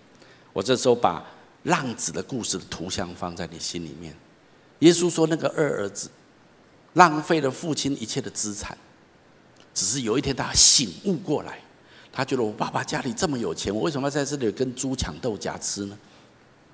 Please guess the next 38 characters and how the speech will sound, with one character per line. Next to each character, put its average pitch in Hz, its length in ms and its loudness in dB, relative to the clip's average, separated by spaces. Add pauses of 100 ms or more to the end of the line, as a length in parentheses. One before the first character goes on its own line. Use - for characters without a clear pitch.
我 101 100 -8
决 - 160 -4
定 113 160 -2
回 78 220 -10
家。 - 180 -10 (540)
坦 135 140 6
白 180 100 6
讲， 143 180 4
他 170 100 8
也 156 40 12
没 143 120 4
有 139 60 6
真 151 160 4
正 160 120 8
的 127 80 2
悔 110 180 2
改 90 160 -2
啦， 95 120 2
他 143 40 4
只 123 80 -2
是 131 80 2
肚 135 160 -4
子 117 140 -4
饿 123 180 4
而 101 60 2
已 101 100 -2
啦， - 180 -10
对 107 80 -2
不 87 80 -4
对 87 160 -4 (140)
啊？ 78 180 -8 (920)
但 117 160 4
是 120 80 -2
他 120 240 0
一 165 80 0
旦 175 260 10
回 151 220 10
家， 160 320 10